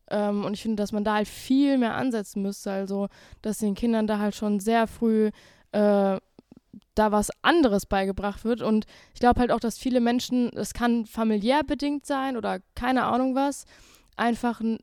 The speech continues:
eine andere Vorstellung von Machtposition entwickeln durch vielleicht blöde Familienverhältnisse oder keine Ahnung was, dass sie sich da halt aufspielen müssen und dann halt denken,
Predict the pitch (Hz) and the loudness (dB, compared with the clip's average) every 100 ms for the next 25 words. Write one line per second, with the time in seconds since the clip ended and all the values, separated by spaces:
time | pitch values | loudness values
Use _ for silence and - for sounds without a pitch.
0 | - - - 233 247 233 - 233 240 - | -12 -10 -2 0 2 0 0 0 0 0
1 | 226 220 - 220 214 202 202 - 226 285 | -2 -2 -2 0 2 0 -2 -2 -2 -2
2 | - - 196 196 - 208 196 180 214 233 | -4 -4 -2 -4 -4 -4 -4 -4 -6 0
3 | 240 254 220 208 - _ _ _ 233 208 | 0 2 0 -2 -4 _ _ _ -4 -4
4 | - 226 208 226 262 262 - 220 208 208 | 0 0 0 -2 0 0 -2 -4 -2 -6
5 | 208 208 196 - 196 196 - - - _ | -6 -6 -4 -4 -4 -6 -10 -20 -20 _
6 | _ - 247 240 247 226 214 214 226 226 | _ 0 4 4 4 0 -2 -4 -2 -4
7 | - 214 214 208 - 277 - - 214 196 | -4 -2 -2 -2 4 4 4 -2 0 0
8 | 196 190 - 233 269 - _ _ _ _ | 0 -2 0 2 2 -2 _ _ _ _
9 | _ - 240 214 214 214 214 208 202 208 | _ -8 -2 0 2 2 0 0 -2 -2
10 | 208 | -4